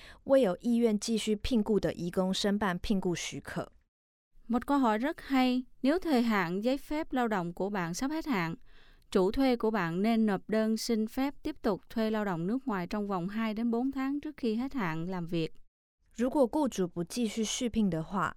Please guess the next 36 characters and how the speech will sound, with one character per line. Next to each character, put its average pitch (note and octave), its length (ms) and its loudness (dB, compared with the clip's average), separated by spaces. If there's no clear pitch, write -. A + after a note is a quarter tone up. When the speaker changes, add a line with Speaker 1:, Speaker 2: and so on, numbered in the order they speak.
Speaker 1:
仍 G3+ 140 4
需 B3 200 0
为 B3 180 4
有 F#3 220 2
意 A#3+ 140 2
愿 A3 220 4
在 G3 200 0
台 E3+ 180 -4
工 F#3+ 240 2
作 G3+ 100 0
的 F#3 120 0
移 F3+ 200 -8
工 F#3+ 300 2
办 G3+ 180 0
理 D#3+ 140 -2
期 - 260 -6
满 F3+ 240 0
转 E3+ 240 -4
换， E3+ 300 -2
这 G#3+ 120 0
样 F#3 160 0
你 E3+ 40 -4
们 D#3+ 160 -6
才 F3 160 -4
可 F3+ 140 -2
以 F#3 60 2
找 D#3+ 180 -2
到 E3+ 100 -2
新 G#3 240 2
雇 G#3 200 0
主 D3+ 200 -6
在 F#3 120 -4
那 F#3 160 -2
里 - 160 -10
工 F3 240 -2
作。 - 340 -4